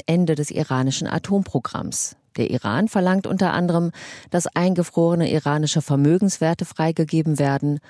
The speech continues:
sowie Reparationszahlungen für Kriegsschäden.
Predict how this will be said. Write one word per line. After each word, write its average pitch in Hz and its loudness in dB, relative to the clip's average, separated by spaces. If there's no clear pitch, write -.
sowie 170 0
Reparationszahlungen 135 0
für 190 -2
Kriegsschäden. - -2